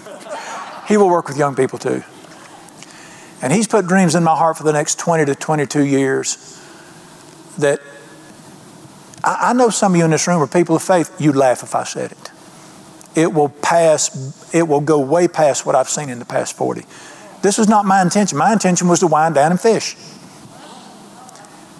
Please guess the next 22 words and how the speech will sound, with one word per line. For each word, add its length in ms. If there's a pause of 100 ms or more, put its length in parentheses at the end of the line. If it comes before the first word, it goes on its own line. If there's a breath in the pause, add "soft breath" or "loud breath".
(360)
He's 140
put 160
something 280
in 80
my 180
heart, 360 (720)
and, 340
uh, 260 (200)
you'd 220
laugh. 520 (1120 loud breath)
But 120
I'm 60
gonna 120
tell 140
you 100
something. 380 (1300 loud breath)
He 200
who 120
said 300
it 200
is 120
able. 340